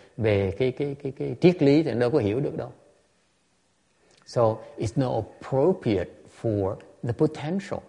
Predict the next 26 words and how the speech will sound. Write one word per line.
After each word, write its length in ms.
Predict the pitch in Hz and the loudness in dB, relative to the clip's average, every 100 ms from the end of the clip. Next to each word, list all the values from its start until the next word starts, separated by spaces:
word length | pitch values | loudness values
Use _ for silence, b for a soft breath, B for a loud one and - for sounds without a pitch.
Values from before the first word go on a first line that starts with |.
| _ | _
Thành 160 | - 113 | -8 -6
ra 260 | 131 139 - b b b | -6 -10 -12 b b b
dạy, 380 | 113 101 95 - | -2 0 -2 -2
phải 100 | 127 | -2
chọn 440 | - 92 90 101 | 2 2 2 0
dạy 280 | 101 90 87 | -2 -2 -2
cái 100 | 127 | 0
gì 220 | 135 120 95 | 2 2 2
mà 140 | 95 | -2
nó 160 | 117 127 | -4 0
có 140 | 160 | 2
lý 340 | 139 151 196 196 | 4 4 4 2
cho 80 | 131 | 0
người 240 | 110 95 | 0 -2
ta 80 | 117 | -4
hiểu, 180 | 98 - - 131 | -6 -8 -8 -8
nó 160 | - 143 151 139 | -6 -6 -6 2
hợp, 260 | 120 113 - | 4 4 4
thích 180 | 160 | 2
hợp 120 | 110 - | 2 -2
với 80 | |
căn 240 | 139 135 127 | -4 -4 -2
cơ 220 | 127 120 | -2 0
người 140 | 101 | -2
ta. 180 | 92 110 - - _ _ _ _ _ _ _ | -6 -8 -8 -20 _ _ _ _ _ _ _
Ok. 200 | - 139 | -14 -14